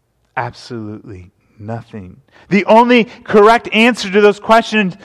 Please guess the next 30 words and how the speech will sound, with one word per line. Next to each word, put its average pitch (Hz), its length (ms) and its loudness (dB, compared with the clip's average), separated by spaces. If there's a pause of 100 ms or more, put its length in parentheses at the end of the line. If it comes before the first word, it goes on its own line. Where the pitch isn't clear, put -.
(120)
is 196 200 2
that 196 420 2
on 233 160 4
my 233 240 4
own, 240 360 6
I 240 240 6
have 233 400 2
no 233 220 2
merit. 208 640 0 (1200)
I 262 240 6
am 262 200 4
not 226 280 4
worthy. 220 560 2 (1160)
Because 254 340 2
of 254 100 4
my 233 140 4
sin, 254 260 0
I 240 140 4
cannot 247 500 2
be 233 100 0
in 226 80 2
the 220 80 2
presence 233 540 0
of 214 100 4
a, 208 180 4 (160)
a 202 120 4
perfect 240 600 2
and 196 120 0
holy 233 420 2
God. 190 540 0